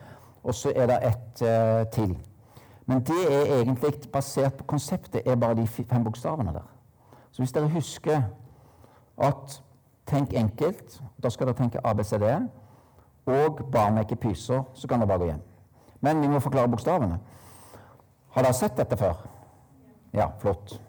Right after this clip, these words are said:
Uff, jeg håper ikke dere kan alt. Så jeg bare driver og prater tull her. Men ikke sant, dere skjønner at A-en, B-en, C-en og D-en, E-en står for noe på engelsk, ikke sant? Og det første er airway maintenance, ikke sant?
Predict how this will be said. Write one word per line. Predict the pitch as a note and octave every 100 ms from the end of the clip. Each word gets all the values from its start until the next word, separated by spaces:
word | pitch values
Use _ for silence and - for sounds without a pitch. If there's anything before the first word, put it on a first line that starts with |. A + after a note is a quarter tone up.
| - F2+
Uff, | F#2 - -
jeg | F#2
håper | F2
ikke | - A#2
dere | G#2 F#2 F#2 G2
kan | F#2
alt. | F2 B2+ - - - - - -
Så | -
jeg | G#2+
bare | G#2 F#2+ F2+
driver | G#3+ F2
og | F#2
prater | - F#2 -
tull | E2+ E2+ F#2+
her. | C3 - - - - - - - -
Men | - C#3
ikke | B2
sant, | D#3+ D#3
dere | D3
skjønner | - D#3 C#3+ B2+ B2 A#2 B2
at | A#2+ C3 -
A-en, | B2+ A2+ B2+ A2+
B-en, | G#2+ A2+ A#2
C-en | A#2 A2+ G#2+
og | G#2+
D-en, | G#2+ G#2+
E-en | G2+ G#2+
står | G#2+ F#2+
for | G#2
noe | A2 A#2+
på | A2+ A2+
engelsk, | G#2 G2+ A2 -
ikke | G#2+ A2
sant? | B2+ B2+
Og | A2+ G#2+ G#2 - - - _ _ _ _ _
det | A#2 -
første | C3 - - B2+ A#2 - - -
er | A#2 A#2
airway | F#2+ G#2 A2
maintenance, | G#2+ G2 F#2 G2 G#2 A#2+ -
ikke | A2
sant? | G#2+ C3 C3